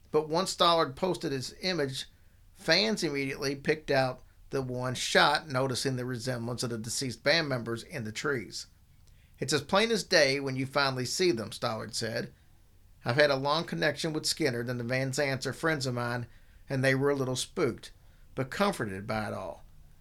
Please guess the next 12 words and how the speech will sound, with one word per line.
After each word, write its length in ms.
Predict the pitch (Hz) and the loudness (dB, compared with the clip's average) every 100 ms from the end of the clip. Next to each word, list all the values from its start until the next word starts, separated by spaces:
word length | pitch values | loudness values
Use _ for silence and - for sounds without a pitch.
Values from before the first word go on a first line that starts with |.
| - | -6
It 160 | 117 - | -4 2
does 260 | 147 160 | 2 2
look 160 | 175 - | 0 2
like 180 | 165 160 | 2 2
Cassie 440 | 190 165 147 143 | 2 2 2 0
and 120 | 131 | 0
Ronnie, 280 | 131 127 127 | 0 2 0
too, 480 | 110 180 147 113 113 - - - | 0 0 2 0 -6 -12 -20 -12
and 140 | 117 110 | -4 0
they 60 | 120 | 0
are 80 | |
buried 540 | 123 156 135 113 110 | 4 4 4 2 -4